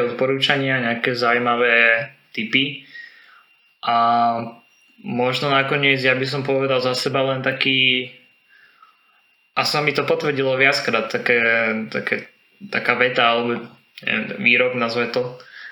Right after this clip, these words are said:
ale že najlepší systém na management vášho času je ten, ktorý funguje pre vás. A už, e, bez ohľadu na to, že aká je tá forma, ako fungujete, jednoducho, ak je to niečo,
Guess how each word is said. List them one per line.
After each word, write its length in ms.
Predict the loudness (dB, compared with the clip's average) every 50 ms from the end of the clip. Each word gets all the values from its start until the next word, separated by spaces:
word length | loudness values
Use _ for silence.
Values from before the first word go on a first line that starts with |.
| -20 -20 _ _ _ _ _ _ _ _
ale 400 | -2 0 0 2 2 2 0 0
že 100 | 0 0
najlepší 460 | 0 2 2 2 2 2 2 0 0
systém 640 | 0 -2 -4 -6 -6 -4 -2 0 0 0 0 -2 0
na 160 | 0 2 4 4 4 4 2 2 2 2 0 -2 -4 -8 -12 -18 -20 _ _ _ _
management 720 | -2 -2 0 0 0 -2 -2 -2 -2 -2 -2 -2 -4 0
vášho 240 | 0 0 2 0 0
času 400 | 0 0 0 0 0 0 -2 0
je 100 | -2 -2 0
ten, 320 | 0 0 0 0 0 -4 -6
ktorý 320 | -2 -2 0 0 0 -2
funguje 400 | -2 -6 -4 -2 0 0 0 2
pre 160 | 2 2 2
vás. 320 | 2 2 -2 -2 -4 -6 -10 -14 _ _ _ _ _ _ 0
A 320 | 0 2 2 0 -4 -8 -16 -20 _ _ _ _ -12 -10
už, 120 | -6 -4 -4 -2 0
e, 80 | 0 0 -2 -2 -4 -8 -14 -12 _
bez 160 | -4 -2 0 0
ohľadu 320 | 0 2 2 2 0 0
na 240 | 0 0 0 0 0
to, 80 | 0
že 160 | 2 2 2 4 4 4 2 2 2 0 -2 -6 -12 _ _ _ _ _
aká 400 | -2 0 0 0 2 4 4 4
je 60 | 4 2
tá 80 | 0
forma, 640 | -2 0 0 0 0 0 0 2 2 4 4 2 0
ako 160 | 0 -4 -6
fungujete, 640 | -4 -4 -4 -4 -2 0 0 0 0 0 0 0 0
jednoducho, 560 | 0 -2 -2 -4 -2 0 -2 -2 -2 -4 -10 -18 -20 -20 -20 -20 -20 _ _ _ _ _
ak 140 | -2 0 2 2
je 100 | 0 2 0
to 60 | 0
niečo, 280 | 2 2 2 2 2 0